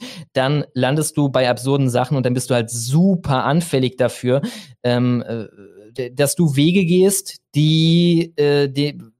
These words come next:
die am Ende Existenz gefährden werden. Und, äh, wahrscheinlich ist, also mein Gegenargument gegen so jemanden, ich weiß nicht, was die gesamtgesellschaftliche Strategie dagegen sein könnte, aber mein Gegenargument gegen ihn persönlich wäre, ähm, durch diesen Hyperindividualismus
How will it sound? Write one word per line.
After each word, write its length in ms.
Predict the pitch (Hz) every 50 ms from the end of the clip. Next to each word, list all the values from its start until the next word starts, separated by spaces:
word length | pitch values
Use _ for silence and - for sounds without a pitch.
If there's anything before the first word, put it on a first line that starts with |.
| _ _ _ _ -
die 500 | 139 135 - 151 156 - 151 139 139 -
am 140 | 139 147
Ende 160 | 151 156 165 160
Existenz 500 | 151 - 156 139 - 151 147 156 - -
gefährden 460 | 147 131 - 151 156 165 175 147 131
werden. 260 | 127 127 127 139 156 - - - -
Und, 280 | - 131 127 120 - -
äh, 200 | - 120 117 - -
wahrscheinlich 460 | 131 123 - 131 135 147 143 - -
ist, 240 | 127 - - - -
also 300 | 113 110 113 110 113 - _
mein 260 | - 120 120 120 120 110
Gegenargument 680 | - 147 175 196 156 - 120 127 120 120 113 113 -
gegen 300 | - 135 151 156 151 135
so 200 | 120 113 120 117
jemanden, 320 | 113 117 120 120 113 110 113
ich 120 | 117 -
weiß 160 | 123 123 123
nicht, 120 | 131 123 -
was 140 | 123 -
die 180 | - 127 120 110
gesamtgesellschaftliche 840 | - 113 123 123 127 - 127 123 127 123 - 131 120 - 123 120 117
Strategie 380 | - - 123 120 - 123 160
dagegen 340 | 170 147 120 117 117 120 117
sein 300 | 107 120 127 123 113 117 -
könnte, 320 | - - 123 113 - 117 117 - - - - 165 -
aber 240 | - 113 123 120 120
mein 280 | - 123 123 131 139 143
Gegenargument 720 | 131 135 143 170 170 147 156 160 151 151 151 165 165 - -
gegen 180 | 139 135 139
ihn 140 | 143 139 135
persönlich 500 | - 135 120 113 120 120 139 160 165 -
wäre, 280 | 139 139 147 151 165 165 - - - - - - - _ _ _ _ _ _ _ _ -
ähm, 560 | - 131 131 131 131 131 131 127 127 - - _ _ _ _ _ _ _ _ _ _ _ _ _ _ _ _ -
durch 500 | 139 131 - 160 196 247 240 - - -
diesen 360 | - 156 160 147 139 143 135
Hyperindividualismus 1400 | 135 160 165 175 156 135 135 127 123 117 127 127 127 123 127 127 - - 143 151 180 180 - - - - -